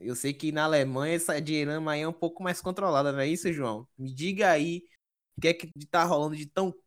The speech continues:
quente assim lá na Alemanha, na Bun-, principalmente na Bundesliga.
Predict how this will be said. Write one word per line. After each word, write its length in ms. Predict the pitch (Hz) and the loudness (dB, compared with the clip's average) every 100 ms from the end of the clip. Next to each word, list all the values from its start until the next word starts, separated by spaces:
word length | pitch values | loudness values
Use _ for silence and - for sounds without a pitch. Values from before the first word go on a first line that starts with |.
| - | -2
quente 400 | 151 170 170 147 | 2 2 2 0
assim 280 | 135 143 | 0 -2
lá 160 | 143 139 | 0 0
na 140 | 139 | 2
Alemanha, 540 | 127 120 120 120 113 113 _ | 2 2 -2 -2 -4 -8 _
na 120 | 117 | -8
Bun-, 280 | 117 123 117 - | -6 -8 -10 -12
principalmente 420 | 143 160 135 131 | -4 -2 -2 -2
na 80 | 123 | -6
Bundesliga. 560 | 117 113 107 104 104 | -6 -6 -6 -6 -8